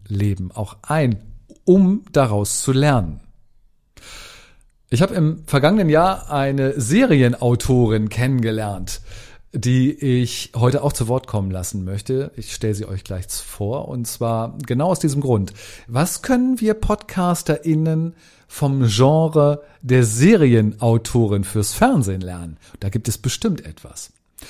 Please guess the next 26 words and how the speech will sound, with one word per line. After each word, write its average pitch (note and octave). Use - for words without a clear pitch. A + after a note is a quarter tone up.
Ich C#3
habe G3
Franziska G#3
Fuchs -
kennengelernt. G#2+
Sie C#3
ist B2+
Script-Editorin F#3
bei B2+
Gute D3+
Zeiten, G#2+
Schlechte G2
Zeiten. F#3+
Das A2+
ist A2+
eine F#2
Daily F#2
Soap, G#3
eine, F2
äh, F#2+
tägliche A#2
Fernsehserie A#2
bei G2
R F2+
T -
L. A2+